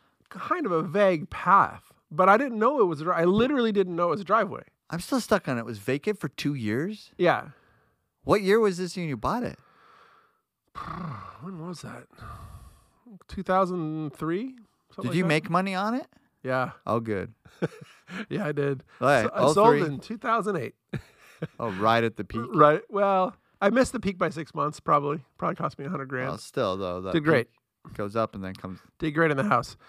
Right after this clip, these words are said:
Speaker 2: Good.
Speaker 1: But I didn't know the driveway existed. And we were there, and I'm like, "I'm gonna go check out this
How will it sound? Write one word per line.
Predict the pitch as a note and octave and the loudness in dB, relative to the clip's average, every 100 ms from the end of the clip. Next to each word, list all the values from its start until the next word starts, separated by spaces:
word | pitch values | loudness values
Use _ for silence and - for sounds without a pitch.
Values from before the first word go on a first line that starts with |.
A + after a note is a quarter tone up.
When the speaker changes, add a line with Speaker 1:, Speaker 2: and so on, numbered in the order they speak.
| - | -14
Speaker 2:
Good. | - A2 | -8 4
Speaker 1:
But | A#3+ E3+ - - | 6 6 0 2
I | G#3 | 4
didn't | C#4+ D#4+ | 4 2
know | C4+ | 0
the | A#3 | 2
driveway | G#3 G3 A3+ | 2 0 -2
existed. | G3 F#4 - - - | -2 -4 0 0 4
And | G#3 | 4
we | B3 | 4
were | C4 A#3+ | 2 2
there, | G3+ G3+ D#4+ G3 E3 | 2 2 4 4 2
and | A3 G3 | 0 -2
I'm | |
like, | G3+ G#3 | -2 0
"I'm | A#4 | 2
gonna | D4+ | 2
go | |
check | - G#3 | 2 4
out | F#3+ | 4
this | D#3+ - | 2 -6